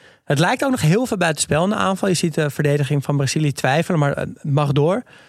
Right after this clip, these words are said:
Ehm, ja, voorzet op Cruijff die hem inderdaad echt schitterend afmaakt. Eh,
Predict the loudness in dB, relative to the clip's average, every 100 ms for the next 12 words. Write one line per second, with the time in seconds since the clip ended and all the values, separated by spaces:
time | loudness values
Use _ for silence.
0 | -20 -20 -20 -4 0 2 4 2 0 -4
1 | -6 -4 -2 0 0 0 -4 -2 0 2
2 | 0 2 2 2 2 0 0 -4 -4 -2
3 | -2 0 -2 -2 -8 _ -6 -4 0 0
4 | -2 -4 -18 -20 -20 -20 _ -6 -2 0